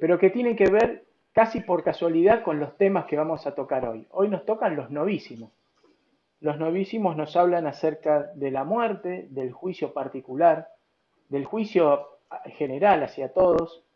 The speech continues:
el cielo, el infierno y el purgatorio. Ahí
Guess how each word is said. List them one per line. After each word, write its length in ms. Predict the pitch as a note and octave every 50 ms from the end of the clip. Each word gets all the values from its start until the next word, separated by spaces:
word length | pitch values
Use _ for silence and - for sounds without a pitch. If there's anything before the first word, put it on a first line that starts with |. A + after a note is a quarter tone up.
| _ _ _ _
el 240 | - C#3 C3 C3 C3
cielo, 580 | - - G#3+ A#3 A#3+ A#3 A3 G#3+ A3 G#3 G3+ -
el 160 | D#3 C#3 C#3 C#3+
infierno 680 | D3 D3 D3 - F3 F3 F3 F3 F3 F3 F3+ F#3 - -
y 100 | D#3 C#3+
el 120 | C#3+ C#3 C3+
purgatorio. 720 | - C#3+ C#3 C3+ C3 C3 B2 - A#2+ A#2 A2+ A2+ A2+ A2 _ _ _ _ _ _ _ _ _ _ _ _ _ _ _ _ _ -
Ahí 380 | E3 G3 G#3+ G#3+ - - -